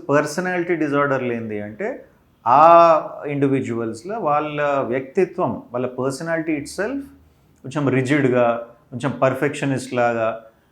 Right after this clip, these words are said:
ఫ్లెక్సిబుల్‌గా ఉండలేరు. అంటే వాళ్ళు ఒకటి అనుకున్నప్పుడు ఆ టైంకి జరిగిపోవాలి, ఆ, వేరే వాళ్ళు ఏదైనా చేయకపోతే వాళ్ళని కొంచెము చిన్న చూపు చూడడం, వాళ్ళకి పని రాదు అన్నట్టు, ఆ, వాళ్ళని కొంచెం, ఆ,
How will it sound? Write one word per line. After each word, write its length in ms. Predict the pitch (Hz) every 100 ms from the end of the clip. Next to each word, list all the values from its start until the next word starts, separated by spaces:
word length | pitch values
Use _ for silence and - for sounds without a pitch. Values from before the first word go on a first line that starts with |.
| _
ఫ్లెక్సిబుల్‌గా 560 | - 139 - 175 170 135
ఉండలేరు. 380 | 127 127 110 95
అంటే 180 | 120
వాళ్ళు 220 | 139 143 139
ఒకటి 280 | 143 139
అనుకున్నప్పుడు 640 | 143 135 143 160 160 156 156
ఆ 20 |
టైంకి 340 | - 131 135
జరిగిపోవాలి, 840 | 131 120 123 120 117 113 110 110 - - _ _ _ 117
ఆ, 300 | 117 117 117
వేరే 280 | 120 143 147
వాళ్ళు 260 | 151 147
ఏదైనా 280 | 143 143 143
చేయకపోతే 600 | 139 139 135 135 147 143
వాళ్ళని 300 | 135 135 135
కొంచెము 640 | 135 120 127 127 120 123 - _ -
చిన్న 240 | 127 143 139
చూపు 240 | 139 123
చూడడం, 520 | 113 123 123 120 117
వాళ్ళకి 280 | 120 120 -
పని 220 | 123 127
రాదు 320 | 120 120 123
అన్నట్టు, 800 | 123 123 120 117 117 120 117 117 120
ఆ, 240 | 117 113
వాళ్ళని 380 | 110 113 113 113
కొంచెం, 360 | 120 107 113 107 _ _ _ _ -
ఆ, 80 | 110